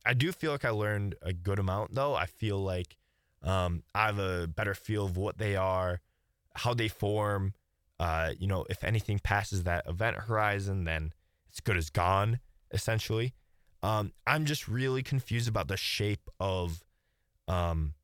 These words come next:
what, what is it, you know, if it's more than three, four, five dimensional, how does that work? It's, you know, I, I'm still,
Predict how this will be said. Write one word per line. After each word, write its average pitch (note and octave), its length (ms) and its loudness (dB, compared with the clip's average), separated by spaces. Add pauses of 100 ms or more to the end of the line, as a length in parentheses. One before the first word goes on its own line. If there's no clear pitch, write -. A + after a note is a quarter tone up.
(720)
what, G2 440 0
what B2+ 300 2
is A#2+ 240 0
it, B2 160 0 (300)
you G#2+ 80 0
know, F#2 200 0 (540)
if - 240 -4
it's - 520 -4
more A#2+ 420 2
than G#2+ 340 -2 (420)
three, B2 440 0
four, A2 520 -2
five G#2+ 380 2
dimensional, G2+ 680 0 (880)
how G2 400 -4
does F2+ 260 -2 (100)
that C3 380 2
work? D3 380 0 (1080)
It's, - 720 -4 (760)
you F#2+ 80 0
know, D#2 180 -4 (1300)
I, F2+ 180 0
I'm C#3 220 2
still, C#3+ 640 -2